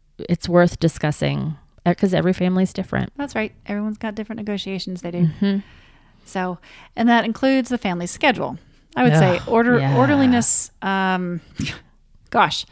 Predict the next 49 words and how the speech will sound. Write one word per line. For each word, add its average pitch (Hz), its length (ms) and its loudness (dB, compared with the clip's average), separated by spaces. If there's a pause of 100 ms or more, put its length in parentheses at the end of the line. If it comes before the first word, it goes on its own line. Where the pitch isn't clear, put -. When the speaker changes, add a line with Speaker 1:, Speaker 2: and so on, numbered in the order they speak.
(180)
Speaker 2:
definitely 247 360 4
has 202 160 2
an 190 80 -4
impact 180 320 -6
on 180 160 -10
family 160 240 -10
schedule, 160 380 -8
especially 247 340 -4
if 240 60 -2
you 226 80 2
have 175 200 0
older 165 200 0
children 147 480 -6 (240)
that 180 100 -2
are 165 60 0
having 160 260 -6
classes 190 540 0
and 165 120 -10
school 202 540 0
and 165 220 -6
after-school 190 420 -6
activities 165 560 -4
and 156 160 -12
things - 180 -10
like - 160 -12
that, - 220 -14
church, - 460 -6
church 196 240 -2
activities. 180 580 -8 (640)
So 170 500 2 (840)
we 294 140 -2
know 269 100 4
one 240 140 6
family 208 220 2
had 190 180 0
this 180 100 -8
great 190 180 0
big 180 120 -2
whiteboard 170 580 0
or 180 100 0
a 175 60 -2
great 208 180 -4
big 190 140 -6
chalkboard 190 560 2
in 185 120 0
your 185 140 0
kitchen 185 460 -2
and 180 160 -4
your, 180 160 -6